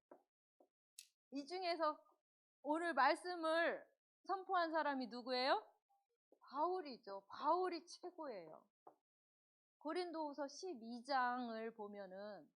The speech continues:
바울이 깊은 기도 속에 들어가 있잖아요. 영적인 기도가 될 수밖에 없는 사람, 그죠? 여러분들도 지금 계속 기도 시스템을 세우라고 그러잖아요.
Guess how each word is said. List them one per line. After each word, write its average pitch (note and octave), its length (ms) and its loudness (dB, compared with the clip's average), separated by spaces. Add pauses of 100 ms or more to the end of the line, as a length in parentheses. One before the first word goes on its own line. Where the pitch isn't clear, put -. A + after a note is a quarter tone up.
바울이 C4 500 -2
깊은 E4 600 -2
기도 B3 280 -8
속에 G#3 340 -12
들어가 G3 320 -10
있잖아요. E3 640 -14 (460)
영적인 F4 680 2
기도가 B3+ 560 -2
될 D4+ 220 0
수밖에 D4 520 -2
없는 B3 600 0 (460)
사람, G#3 380 -4 (220)
그죠? C4 340 -2 (760)
여러분들도 D#4 840 2
지금 C#4 480 -2
계속 D#4+ 600 -2 (220)
기도 E4 320 2
시스템을 D#4 680 -4
세우라고 C4+ 520 0
그러잖아요. F#3 760 -8